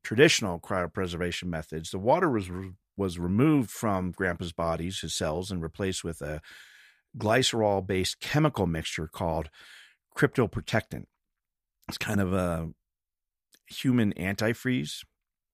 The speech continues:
And again, this is coming from the Colorado Sun article I will link in the,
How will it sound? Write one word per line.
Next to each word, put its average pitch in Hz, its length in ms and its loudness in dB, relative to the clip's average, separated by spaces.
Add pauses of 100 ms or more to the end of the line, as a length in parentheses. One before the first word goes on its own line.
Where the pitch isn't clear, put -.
(260)
And 113 100 0
again, 101 220 4
this 104 160 0
is 101 60 -4
coming 95 300 0
from 90 440 -2
the 82 240 -4
Colorado 92 420 0
Sun 85 300 -4
article 80 280 -6
I 80 140 -2
will 78 340 -8
link 90 440 -4
in 85 320 -4
the, 78 300 -6